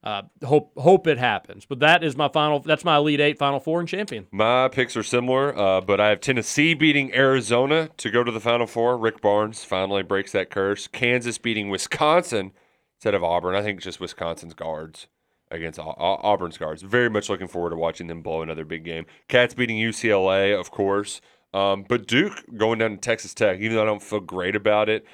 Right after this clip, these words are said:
Speaker 2: Uh, Gonzaga's gonna come out of that region, though.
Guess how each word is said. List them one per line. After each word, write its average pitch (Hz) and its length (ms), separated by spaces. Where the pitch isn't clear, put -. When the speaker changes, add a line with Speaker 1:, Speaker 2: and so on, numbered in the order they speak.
Speaker 2:
Uh, 92 180
Gonzaga's 127 520
gonna 98 140
come 92 200
out 85 120
of 82 60
that 78 120
region, 80 340
though. 62 200